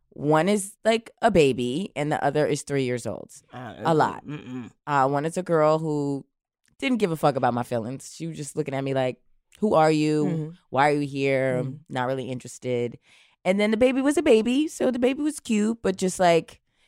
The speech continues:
Speaker 1: you know, "Where my mommy at?" So,
Speaker 2: Mm-hmm.
Speaker 1: um, yeah, I went to the audition and I had the kids.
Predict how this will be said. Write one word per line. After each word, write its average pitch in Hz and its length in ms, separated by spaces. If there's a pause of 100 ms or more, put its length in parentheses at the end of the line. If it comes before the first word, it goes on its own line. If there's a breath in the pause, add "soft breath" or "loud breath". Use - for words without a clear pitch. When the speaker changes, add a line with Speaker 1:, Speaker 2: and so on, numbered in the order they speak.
(120)
Speaker 1:
you 208 100
know, 196 400 (320)
"Where 175 160
my 202 140
mommy 190 380
at?" 104 280
So, 143 680 (500)
Speaker 2:
Mm-hmm. 151 60
Speaker 1:
um, 170 440
yeah, 233 160
I 202 40
went 185 160
to 208 60
the 196 60
audition 170 600 (100)
and 143 720 (180)
I 165 160
had 180 220
the 143 80
kids. 139 460